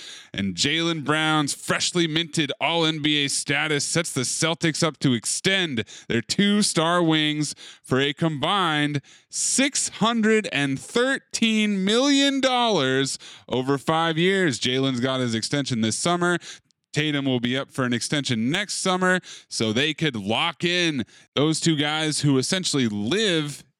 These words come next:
in the Eastern Conference Finals. There's only been two years that they didn't make it to the Eastern Conference Finals in both of their careers, but the price tag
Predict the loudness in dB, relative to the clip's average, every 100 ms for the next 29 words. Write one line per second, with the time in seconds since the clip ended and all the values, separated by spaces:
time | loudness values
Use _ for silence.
0 | _ 0 2 2 2 0 0 -2 -4 -4
1 | -6 -4 -2 0 2 2 2 0 -2 -8
2 | -10 _ _ -2 2 2 2 0 -2 0
3 | 2 2 4 2 2 2 2 0 0 2
4 | 2 2 0 0 -2 -2 -4 -6 -2 2
5 | 2 2 -2 -2 -4 -4 -8 -4 -2 0
6 | 0 0 -2 -2 -2 -2 -2 -2 -2 -2
7 | 0 0 0 -2 -4 -8 _ _ _ -8
8 | -6 -8 -6 -2 -2 -2 -4 -6 -4 -4
9 | -6